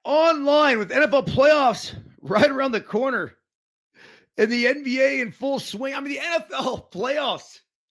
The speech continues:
are in full swing. They just sent me a new script, too. Come on, Les. Bet Online has you covered with all the up-to-second odds, news, and scores. With the additional odds, lines, trends, and info on both desktop and mobile,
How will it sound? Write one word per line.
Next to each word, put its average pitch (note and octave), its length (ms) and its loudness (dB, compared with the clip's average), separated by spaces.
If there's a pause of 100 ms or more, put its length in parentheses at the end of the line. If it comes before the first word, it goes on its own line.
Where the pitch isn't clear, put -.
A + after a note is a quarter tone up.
(420)
are F#3 200 2
in D3+ 100 -8
full C#3+ 260 -8
swing. B2 380 -14 (320)
They C4+ 100 -2
just E4+ 260 -10
sent D#4 240 -2
me D4+ 100 -6
a C#4+ 60 -4
new C#4+ 160 -6
script, - 560 -8
too. D4 180 -4
Come - 260 0
on, C4 280 0
Les. G3+ 520 -6 (720)
Bet C4+ 340 4
Online D4+ 760 0 (680)
has A#3+ 240 0
you C#4+ 100 -2
covered D4 440 0
with C4 180 -6
all D4 240 6
the B3+ 160 -2
up-to-second C#4 640 -2
odds, C#4 400 -6
news, C4+ 260 -6
and B3 160 -4
scores. A#3+ 420 -2
With G3 100 -6
the G3+ 100 -12
additional B3 440 -6
odds, B3+ 340 -4
lines, B3+ 420 -4
trends, B3 580 -6 (720)
and D#4 200 -2
info A3 440 -6
on F#3+ 160 -6
both G3 200 -6
desktop C4 440 -2
and G#3 100 -10
mobile, C4+ 460 2